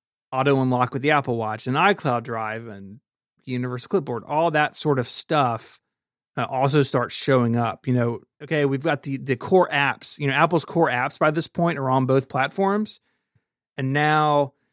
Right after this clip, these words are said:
twenty fifteen, twenty sixteen, twenty seventeen, Apple is bringing more of the, the glue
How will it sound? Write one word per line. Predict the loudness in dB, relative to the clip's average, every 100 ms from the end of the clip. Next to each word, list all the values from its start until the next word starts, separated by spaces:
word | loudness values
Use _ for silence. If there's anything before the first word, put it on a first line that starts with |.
| _
twenty | -4 0
fifteen, | 2 0 0 2 2 2
twenty | 0 -2
sixteen, | -2 -4 -2 -2
twenty | 0 0 0
seventeen, | 2 2 0 0 0
Apple | 0 -2 0 0 0
is | -2
bringing | -2 0 2 2
more | 2 2
of | 0
the, | -2 -2 -4
the | -6
glue | -6 -6 0 2 4 2 0 -2